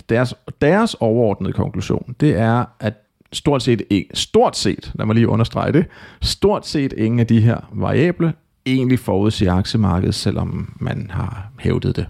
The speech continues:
Det er egentlig deres konklusion, og det kan vi jo så uddybe og så videre, men det er egentlig deres konklusion. Men så skriver det jo også, og det er så derfor, jeg skriver min blog selvfølgelig, fordi så skriver det jo også, der er én variabel, som faktisk, i modsætning til alle de andre, faktisk skal bruges til at forudsige aktiemarkedet, og som er, som der står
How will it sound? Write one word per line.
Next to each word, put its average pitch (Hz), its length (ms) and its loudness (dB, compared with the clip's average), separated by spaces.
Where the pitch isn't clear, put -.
Det 117 80 4
er 120 40 4
egentlig 101 220 0
deres - 200 -4
konklusion, - 480 -2
og - 80 -2
det 98 80 0
kan 104 100 0
vi - 40 0
jo 98 80 0
så 92 80 0
uddybe 110 400 2
og - 80 -2
så 127 60 -2
videre, 120 120 0
men 107 80 -4
det - 60 -2
er - 20 0
egentlig - 140 -4
deres - 160 -4
konklusion. - 400 -10
Men 113 100 2
så 147 80 4
skriver 170 240 4
det 160 60 6
jo 120 120 6
også, 117 140 0
og 120 40 -2
det 131 80 2
er 135 40 2
så 127 80 -4
derfor, 117 220 2
jeg 127 100 2
skriver - 180 0
min 101 120 0
blog 131 300 0
selvfølgelig, 95 360 -4
fordi 101 200 -4
så 123 80 2
skriver 143 260 2
det 120 80 4
jo 104 100 4
også, - 180 -2
der 131 60 0
er 135 100 0
én 233 220 4
variabel, 110 480 -2
som 120 240 0
faktisk, 131 580 -4
i - 40 0
modsætning 135 680 0
til 131 80 -4
alle 120 220 0
de 131 80 2
andre, 113 300 0
faktisk 208 260 0
skal 160 140 -2
bruges 131 260 0
til 143 120 -2
at 110 120 -2
forudsige 104 500 0
aktiemarkedet, - 760 -4
og 101 120 0
som 101 220 -2
er, 95 260 -2
som 104 220 -2
der - 80 0
står - 500 -4